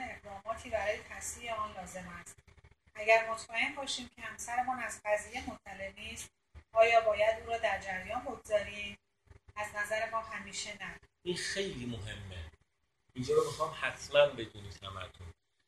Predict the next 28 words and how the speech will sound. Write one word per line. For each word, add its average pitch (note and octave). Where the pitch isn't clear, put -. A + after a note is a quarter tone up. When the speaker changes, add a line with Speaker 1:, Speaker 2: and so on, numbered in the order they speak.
Speaker 2:
توی G#3
مسائلی C#3+
که C3+
به B2+
این B2
شکله، A#2+
لازم C#3+
نیست D#3
بری A2+
از G#2+
روابطت A2
به C3
هیچ -
عنوان G2+
حرف F2+
بزنی. -
یعنی D#3
همیشه، D3+
حتی G#3
اگر C3+
شک -
هم C3+
داشته C3+
باشه، C3
جواب C#3
چیه؟ G3+
Speaker 1:
نه. -
Speaker 2:
نه. A2